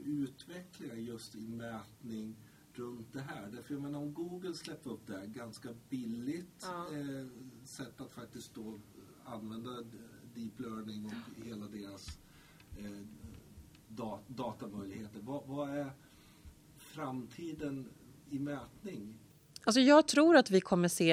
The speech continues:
Speaker 2: en... Eh, jag, jag stod idag och pratade om det, att, eh, jag tror att vi kommer se en, att hela, eh, liksom analys och, och, eh, databranschen liksom är ju i, som i en disruptive nästan. Eh, för att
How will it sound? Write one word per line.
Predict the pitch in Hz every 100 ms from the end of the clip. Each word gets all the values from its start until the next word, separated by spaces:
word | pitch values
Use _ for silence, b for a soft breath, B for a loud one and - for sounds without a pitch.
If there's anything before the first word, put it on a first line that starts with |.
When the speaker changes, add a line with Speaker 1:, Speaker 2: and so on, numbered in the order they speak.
| 160 -
Speaker 2:
en... | 170 160 160 160
Eh, | 160 156 - 190 170 160 147
jag, | 165 185 - - 113
jag | 190 208
stod | - - 220 - 196 180 -
idag | 190 180 226
och | -
pratade | 170 -
om | 160
det, | 147 151
att, | 156 -
eh, | 175 160 156 -
jag | 180
tror | - 285
att | 262
vi | -
kommer | 175 170
se | - 247
en, | 214 175
att | - 160 -
hela, | - 170 160 160 156 B B B B B
eh, | 175 165 156 151 107 -
liksom | 165 160 165 151 147 151 -
analys | 170 170 175 175 170 -
och, | 165 - -
och, | 156 - -
eh, | 160 151 147 147
databranschen | 147 170 151 - 151 151 147 185 190 202 185 - 151
liksom | 147 - 165
är | 143 175 190
ju | 170 151
i, | 147 147
som | - 165
i | 156
en | 151 147
disruptive | 147 - - - - 196 156
nästan. | 156 - 160 147 165 B B B B
Eh, | 175 175 170 165 160
för | - 190 180 170 -
att | 170 160 - - -